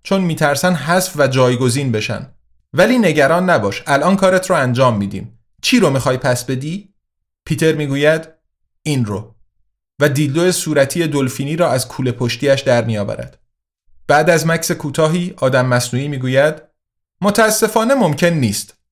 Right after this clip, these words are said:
ما بابت زحمت ایجاد شده عذرخواهی می‌کنیم.» پیتر فریاد می‌زند: «ولی من این کوفتی رو نمی‌خوام!»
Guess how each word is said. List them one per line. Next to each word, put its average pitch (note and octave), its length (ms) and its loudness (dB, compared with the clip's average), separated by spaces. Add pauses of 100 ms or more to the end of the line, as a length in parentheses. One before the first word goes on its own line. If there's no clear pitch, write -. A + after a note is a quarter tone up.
(100)
ما F#3+ 120 4
بابت F3+ 440 4
زحمت D#3 440 2
ایجاد C#3 400 0
شده D3 280 -2
عذرخواهی C3+ 600 0
می‌کنیم.» G#2+ 640 -6 (520)
پیتر D#3 240 0
فریاد D3+ 480 2
می‌زند: D#3 460 0 (500)
«ولی A3+ 260 4
من C4 200 4
این D4 160 -2
کوفتی A#3 500 -2
رو C#4+ 200 2
نمی‌خوام!» G#3+ 800 2